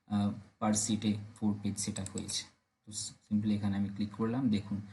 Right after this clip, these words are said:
একদম ম্যাজিকের মতো সেট আপ হয়ে যাবে। তাহলে আপনাকে একটু এক্সট্রা খাটতে হবে। সেটা কি, আপনি যে কটা কপি প্রিন্ট দিতে চাইছেন, যদি আপনার সিঙ্গেল পেজ থাকে সেক্ষেত্রেই আপনি সে,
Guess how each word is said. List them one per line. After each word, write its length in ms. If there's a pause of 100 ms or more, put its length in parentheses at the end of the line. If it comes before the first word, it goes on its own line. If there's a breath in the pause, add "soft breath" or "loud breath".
(340 loud breath)
একদম 420
ম্যাজিকের 600
মতো 520 (200)
সেট 280
আপ 160
হয়ে 100
যাবে। 300
তাহলে 260
আপনাকে 440 (260)
একটু 360
এক্সট্রা 320
খাটতে 440
হবে। 300
সেটা 260
কি, 240 (300 loud breath)
আপনি 240
যে 280
কটা 360
কপি 280
প্রিন্ট 260
দিতে 180
চাইছেন, 460
যদি 400
আপনার 240
সিঙ্গেল 420
পেজ 220
থাকে 160
সেক্ষেত্রেই 680
আপনি 320
সে, 260